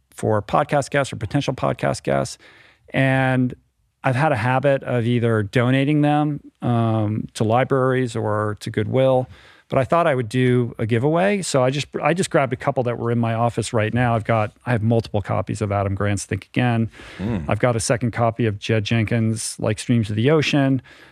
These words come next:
Speaker 1: Um, I got two copies of this amazing book that I'm just starting called Exercise by Daniel Lieberman, who's a Harvard professor.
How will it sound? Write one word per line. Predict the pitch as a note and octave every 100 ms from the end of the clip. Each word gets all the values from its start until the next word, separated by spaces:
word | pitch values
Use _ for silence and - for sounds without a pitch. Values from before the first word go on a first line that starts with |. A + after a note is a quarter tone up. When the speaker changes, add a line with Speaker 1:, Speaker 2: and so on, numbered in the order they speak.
| -
Speaker 1:
Um, | B2 A#2+ A#2 A2+ -
I | -
got | B2+ B2+
two | -
copies | G3+ E3+ D3+ C3+
of | B2 A2+
this | B2+ A2+ - -
amazing | B2+ C#3 D3 C#3+
book | A#2 A#2+
that | A#2+
I'm | A2
just | G#2+ B2
starting | - A#2 A2+
called | A2+ -
Exercise | A2+ - B2 D3 D3 D3+ -
by | A2+ G#2+
Daniel | G#2 A2+ A2+ A2 G#2
Lieberman, | A#2 A2+ C3 D3 D3+
who's | A#2 A#2 A2
a | G#2+ G#2
Harvard | - - D3 C#3+
professor. | - B2+ C3+ A#2+ B2 A#2